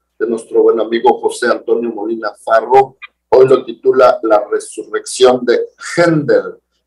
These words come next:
Händel, tal vez no esté muy familiarizada la gente, pero <clears throat>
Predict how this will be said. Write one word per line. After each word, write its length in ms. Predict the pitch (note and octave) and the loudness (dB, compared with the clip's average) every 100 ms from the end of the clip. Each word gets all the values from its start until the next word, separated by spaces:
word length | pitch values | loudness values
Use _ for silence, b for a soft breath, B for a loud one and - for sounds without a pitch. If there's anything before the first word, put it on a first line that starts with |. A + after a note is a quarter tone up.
| _ _ - | _ _ -2
Händel, 460 | E3+ E3 C3+ A2 | 0 0 -2 -4
tal 160 | A#2 B2+ | -2 2
vez 160 | C#3+ C#3 | 2 2
no 80 | |
esté 220 | C3 - C3+ | -12 -14 -10
muy 180 | C#3 | -10
familiarizada 680 | C3+ - A2 G#2+ - - C3 | -10 -12 -8 -8 -8 2 4
la 160 | B2+ A2+ | 4 0
gente, 360 | - C#3 C3+ C#3 | -2 -2 0 -2
pero 380 | C3 G#2+ - _ _ _ - | 0 0 -2 _ _ _ -4
<clears throat> 420 | - - F3+ | -4 0 -2